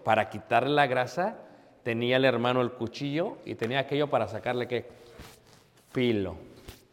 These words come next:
Estaba así. El año pasado estuvimos en la ciudad de Toledo, España, donde se hacen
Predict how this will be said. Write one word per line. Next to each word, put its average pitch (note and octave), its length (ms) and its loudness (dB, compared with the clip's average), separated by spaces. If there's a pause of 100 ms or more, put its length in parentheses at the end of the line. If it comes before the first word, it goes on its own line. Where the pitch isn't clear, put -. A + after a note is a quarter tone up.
(520)
Estaba A2+ 280 -2
así. G2+ 200 -6 (2250)
El A2 120 0
año C#3 180 6
pasado C#3 500 6
estuvimos B2 540 -2
en A2+ 100 -2
la G#2 120 0
ciudad A2+ 320 0
de G2+ 420 -2 (880)
Toledo, B2 420 2
España, A2 540 -6 (1800)
donde A2+ 380 -2
se A#2+ 240 -2
hacen E3 440 -4